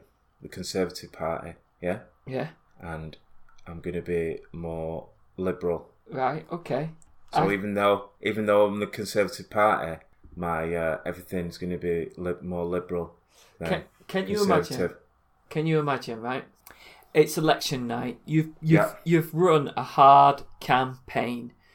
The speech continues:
Speaker 2: You've
Speaker 1: Yeah.
Speaker 2: worked hard. You've doorstepped. You've listened to local people's problems.
Speaker 1: Mm.
Speaker 2: And from that, you've
Speaker 1: I've got my sleeves rolled up.
Speaker 2: Yeah, you've,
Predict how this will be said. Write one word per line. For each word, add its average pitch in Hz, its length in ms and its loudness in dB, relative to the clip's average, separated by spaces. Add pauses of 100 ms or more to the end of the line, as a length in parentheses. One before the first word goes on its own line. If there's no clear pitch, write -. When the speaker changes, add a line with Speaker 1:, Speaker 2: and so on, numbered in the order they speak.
(300)
Speaker 2:
You've 98 80 -6
Speaker 1:
Yeah. 90 180 0
Speaker 2:
worked 156 280 4
hard. 127 560 4
You've 127 260 -12
doorstepped. 151 800 4 (320)
You've 156 240 -2
listened 196 420 6
to 165 80 -2
local 156 380 4
people's 156 440 -6
problems. 131 760 -2 (400)
Speaker 1:
Mm. 87 300 -6 (180)
Speaker 2:
And 127 100 -10
from 185 380 6
that, 143 380 4
you've 131 280 -4
Speaker 1:
I've 98 120 -4
got 87 140 2
my 101 100 0
sleeves 104 380 0
rolled 92 260 0
up. 90 220 -2
Speaker 2:
Yeah, 233 320 6
you've, 180 260 0